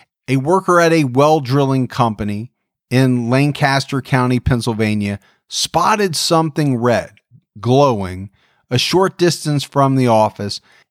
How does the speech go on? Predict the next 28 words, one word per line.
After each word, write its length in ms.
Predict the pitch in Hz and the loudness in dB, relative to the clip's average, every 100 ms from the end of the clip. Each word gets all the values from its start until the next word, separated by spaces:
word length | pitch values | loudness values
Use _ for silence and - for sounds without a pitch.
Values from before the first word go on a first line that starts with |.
| _ | _
and 220 | - 147 139 | -2 -2 -2
turned 320 | - 220 247 | -2 0 -2
his 140 | 220 | -6
car 420 | - - 214 208 | -6 0 2 2
around 380 | 165 151 143 135 | 2 2 2 0
to 140 | - 139 | -2 -2
investigate. 760 | 123 113 117 - 95 90 - _ _ _ _ | 0 0 -2 -4 -12 -14 -14 _ _ _ _
It 120 | 147 | -4
was 200 | 175 160 | 0 0
very 340 | 123 160 208 196 | 0 0 2 0
early, 400 | 160 98 - _ _ _ _ | -2 -4 -10 _ _ _ _
and 340 | - 120 127 131 | -4 0 2 0
it 40 | |
was 140 | 127 | -2
still 280 | - 143 147 | -4 -2 -2
dark 360 | 127 127 123 - | 2 2 2 2
outside, 640 | 110 107 - 107 101 98 - - _ _ _ | -2 -2 -4 -2 -2 -6 -12 -20 _ _ _
but 140 | 160 | 0
in 160 | 175 180 | 0 0
the 100 | 160 | -2
path 500 | - 165 185 233 - | -2 0 0 0 -2
of 100 | 196 | 0
his 180 | 196 - | -2 0
headlights, 800 | 190 190 113 - - _ - _ _ _ _ | 0 0 -2 -8 -12 _ -20 _ _ _ _
he 160 | - 147 | -6 -4
saw 480 | - 165 170 185 - | 0 2 4 2 0
a 180 | 151 151 | -2 -4
silver 680 | - 151 156 156 165 165 | -2 0 0 0 -2 -2